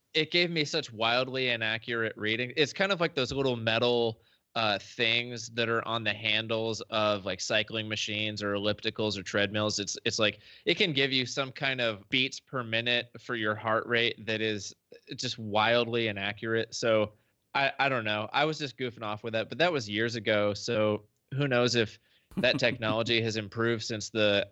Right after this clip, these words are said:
Speaker 1: iPhone three G S or whatever it was that I was using it on.
Speaker 2: Right. Yeah, indeed.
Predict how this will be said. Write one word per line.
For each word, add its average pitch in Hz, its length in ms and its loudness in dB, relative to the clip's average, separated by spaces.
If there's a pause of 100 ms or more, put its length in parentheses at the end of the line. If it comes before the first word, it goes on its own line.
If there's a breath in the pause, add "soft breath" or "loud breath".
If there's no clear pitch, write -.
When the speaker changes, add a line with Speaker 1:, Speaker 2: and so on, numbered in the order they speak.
(280)
Speaker 1:
iPhone 104 540 0
three 104 360 -4
G 101 280 2
S 101 280 2
or 107 80 -4
whatever 104 400 0
it 98 60 -2
was 107 180 0
that 104 120 -2
I 107 60 2
was 107 180 -4
using 104 240 -4
it 101 80 -8
on. 107 220 0
Speaker 2:
Right. 113 340 -4 (380)
Yeah, 107 260 -4
indeed. 131 360 4